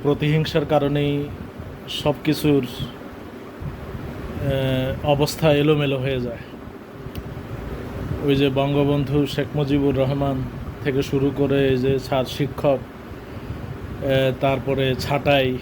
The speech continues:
এই যে নানান প্রতিক্রিয়া, কিন্তু আসলে মূল, আহ, তর্জমা হচ্ছে প্রতিহিংসার কারণ। এ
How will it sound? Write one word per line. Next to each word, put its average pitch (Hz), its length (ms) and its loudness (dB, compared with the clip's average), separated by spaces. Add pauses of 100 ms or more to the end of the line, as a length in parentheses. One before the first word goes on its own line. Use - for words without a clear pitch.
(240)
এই 160 80 2
যে 160 80 6
নানান 165 400 4 (120)
প্রতিক্রিয়া, 156 560 4
কিন্তু 151 280 0 (100)
আসলে 175 280 2 (160)
মূল, 170 360 4
আহ, - 40 -2 (1300)
তর্জমা 156 540 6
হচ্ছে 175 200 2 (140)
প্রতিহিংসার 160 640 2
কারণ। 120 200 -2 (3500)
এ - 20 4